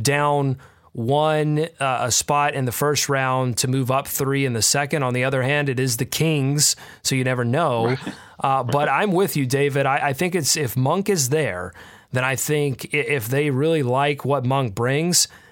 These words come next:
Speaker 1: then it's going to be very difficult not to consider that to move up and, and, and get their guy.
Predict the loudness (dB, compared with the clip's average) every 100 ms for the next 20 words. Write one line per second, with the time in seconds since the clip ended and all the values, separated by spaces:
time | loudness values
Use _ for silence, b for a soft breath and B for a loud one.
0 | B -4 -2 -2 -2 0 -2 0 0 0
1 | 0 -2 -2 -2 -2 -2 0 -2 -2 -2
2 | 0 -2 -2 0 2 2 2 0 0 0
3 | -4 B B -4 0 0 0 0 0 -2
4 | -2 -4 -4 -4 -2 -4 -2 -4 -2 -4
5 | -2 -2 -2 -2 -4 -8